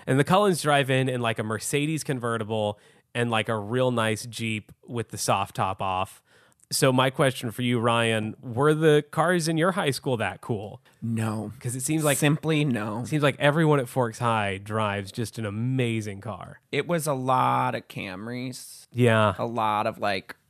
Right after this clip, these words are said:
Speaker 2: early or late nineties Camrys
Speaker 1: What
Speaker 2: in
Speaker 1: did
Speaker 2: that
Speaker 1: you
Speaker 2: chunk.
Speaker 1: specifically drive?
Speaker 2: I drove nothing.
Speaker 1: Okay.
Speaker 2: I didn't have a car. I, but I always, like, rode with friends to school.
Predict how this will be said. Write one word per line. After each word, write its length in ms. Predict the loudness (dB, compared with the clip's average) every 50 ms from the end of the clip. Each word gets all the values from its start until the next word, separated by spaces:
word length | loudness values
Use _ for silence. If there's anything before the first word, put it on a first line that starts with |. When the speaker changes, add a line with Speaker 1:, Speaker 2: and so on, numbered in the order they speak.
| _ _ _ -6
Speaker 2:
early 760 | -4 -4 -2 -4 -4 -4 -4 -4 -4 -4 -6 -6 -8 -8 -8 -6
or 80 | -6 -6
late 380 | -4 -2 -2 -2 -2 -2 -4
nineties 580 | -4 -4 -4 -2 -4 -4 -6 -8 -8 -10 -10 -10
Camrys 580 | -10 -10 -8 -8 -8 -8 -10 -10 -10 -6 -2 0
Speaker 1:
What 140 | 0 2
Speaker 2:
in 60 | 2 2
Speaker 1:
did 80 | 0
Speaker 2:
that 100 | 0 -2
Speaker 1:
you 240 | -2 -2 -2 -2 -2
Speaker 2:
chunk. 240 | -4 -4 -6 -6 -4
Speaker 1:
specifically 420 | -4 -4 -4 -6 -6 -8 -8 -8
drive? 260 | -8 -8 -8 -6 -2 0
Speaker 2:
I 180 | 2 4 4
drove 320 | 4 4 4 2 2 2 0
nothing. 680 | 0 0 0 0 -2 -4 -6 -10 -12 -10 -12 -12 -8 -4
Speaker 1:
Okay. 240 | -4 -4 0 2 4
Speaker 2:
I 120 | 4 6 4
didn't 140 | 4 2 -2
have 280 | -4 -4 -2 -2 -2
a 60 | -2
car. 500 | -4 -4 -4 -2 -2 -2 -4 -6 -8 -6 -2 0
I, 180 | 0 0 0 -2 -6
but 180 | -2 0 2
I 120 | 4 4 4
always, 500 | 4 2 2 2 2 0 -2 -4 -10 -18 -12 -6 -2
like, 220 | -2 -2 -2 -4 -10 _
rode 480 | -16 -14 -10 -6 -4 -2 0 0 -2 -2 -4
with 120 | -8 -10 -10
friends 480 | -10 -10 -10 -10 -10 -10 -12 -14 -14 -14
to 100 | -14 -14
school. 500 | -14 -16 -16 -14 -12 -12 -12 -12 -12